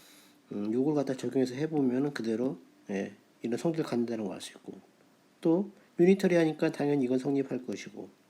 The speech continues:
그럼 요게 성립하느냐? 예, 지수에서 이거 보면은 성립을 하죠. 여기 보는 것처럼. 네.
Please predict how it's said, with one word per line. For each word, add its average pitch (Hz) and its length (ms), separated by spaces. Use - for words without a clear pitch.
그럼 135 140
요게 147 200
성립하느냐? 120 720
예, 107 320
지수에서 175 500
이거 143 140
보면은 131 420
성립을 165 440
하죠. 147 500
여기 104 180
보는 107 240
것처럼. 101 480
네. 95 180